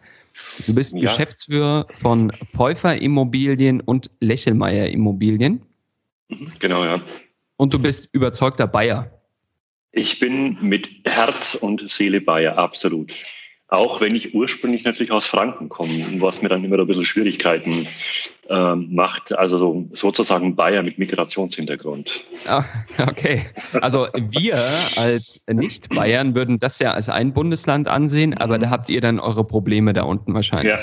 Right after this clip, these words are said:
Speaker 2: Ja, ja, ja.
Speaker 1: <laughs> Lass uns mal auf deine Vita eingehen. Ursprünglich hast du in der Finanzwirtschaft gelernt.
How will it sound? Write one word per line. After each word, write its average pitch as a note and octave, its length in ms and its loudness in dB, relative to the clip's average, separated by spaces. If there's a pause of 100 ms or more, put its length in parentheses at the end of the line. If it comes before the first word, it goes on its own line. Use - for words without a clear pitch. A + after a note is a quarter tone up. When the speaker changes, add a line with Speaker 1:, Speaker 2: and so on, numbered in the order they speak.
(360)
Speaker 2:
Ja, G#2 180 2
ja, - 20 -8 (200)
ja. G3 200 0 (1120)
Speaker 1:
<laughs> C#3 80 0 (840)
Lass D3+ 200 0
uns E3+ 160 4
mal D3 340 4
auf - 180 -2
deine A#2 260 2
Vita B2 240 0
eingehen. G2 400 0
Ursprünglich D3 640 0
hast B2 220 -4
du B2 80 2
in A#2 120 0
der A#2+ 120 2
Finanzwirtschaft A2 840 -2
gelernt. F#2+ 500 0